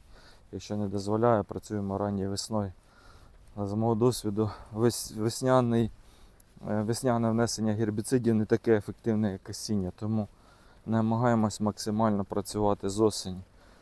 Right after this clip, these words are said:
Це проблема здебільшого по, по попереднику ріпак. І також біля лісосмуг. Е,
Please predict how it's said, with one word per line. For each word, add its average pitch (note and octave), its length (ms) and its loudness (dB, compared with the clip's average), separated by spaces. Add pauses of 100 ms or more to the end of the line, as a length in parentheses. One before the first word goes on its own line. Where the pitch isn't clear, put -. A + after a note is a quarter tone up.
(220)
Це A2+ 160 2
проблема A#2+ 560 6
здебільшого G#2 920 0 (140)
по, G#2+ 200 -6
по B2 180 6
попереднику A2+ 800 2
ріпак. C#3+ 500 6 (1000)
І C#3+ 240 10
також C#3 460 8
біля B2+ 380 8
лісосмуг. C3+ 1040 4
Е, A#2+ 400 8